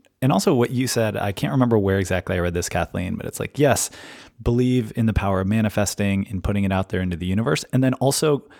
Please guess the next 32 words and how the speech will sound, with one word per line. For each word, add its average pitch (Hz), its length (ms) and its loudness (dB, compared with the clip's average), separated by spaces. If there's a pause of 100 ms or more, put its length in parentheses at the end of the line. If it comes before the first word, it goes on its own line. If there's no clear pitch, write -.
(160)
like, - 240 -6 (120)
go 123 200 2
out 131 180 2
and 117 160 2
do 110 140 4
the 101 100 2
work. 90 380 -4 (260)
So, - 120 -4
like, 95 120 -2
Sarah, 110 300 2
just 113 240 -2
didn't 127 180 2
magically 117 460 2
happen 120 380 2
that 110 140 0
you 110 160 0
wanted 104 360 0
to 110 80 0
be 101 380 0
a 107 120 -2
teacher 101 520 0
who 104 140 -4
traveled 131 540 0
and 120 140 2
that, 120 120 0
like, 104 160 -2
it 104 60 -2
just - 240 -4
fell 92 220 0
in 90 80 -4
your 85 120 -2
lap. 92 360 0